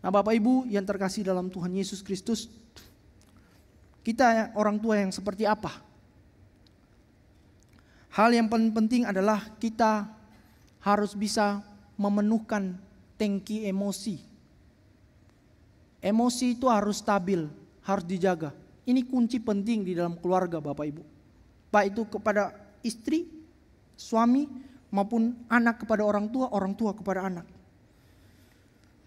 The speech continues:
Setiap hari karena kita bertemu dan setiap hari kita berbincang-bincang kepada anak dan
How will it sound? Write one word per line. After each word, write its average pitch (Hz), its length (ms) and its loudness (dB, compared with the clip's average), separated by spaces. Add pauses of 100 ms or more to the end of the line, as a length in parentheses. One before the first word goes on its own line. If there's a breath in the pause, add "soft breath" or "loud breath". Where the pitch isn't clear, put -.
(680)
Setiap 311 560 4
hari 269 400 4
karena 233 240 2
kita 262 160 -2
bertemu 220 540 2 (100)
dan 175 160 -2
setiap 254 560 -2
hari 240 240 2
kita 247 240 -4
berbincang-bincang 202 960 0
kepada 185 320 -4
anak 208 240 0 (240)
dan 185 240 -2